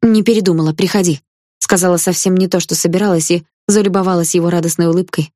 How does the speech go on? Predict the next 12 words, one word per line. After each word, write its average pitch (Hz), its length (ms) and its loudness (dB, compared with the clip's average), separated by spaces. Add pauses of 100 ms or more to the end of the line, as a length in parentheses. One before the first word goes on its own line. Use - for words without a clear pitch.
(100)
расцветшей 170 580 0
на 156 80 2
губах. 151 400 -2 (640)
«Благодарю, 143 540 0
Адриана». - 500 -4 (460)
Одной 185 240 2
фразой 170 380 0
вновь 165 280 -2
вызвав 165 360 -2
у 156 40 -2
меня 160 200 2
мурашки, 165 500 -2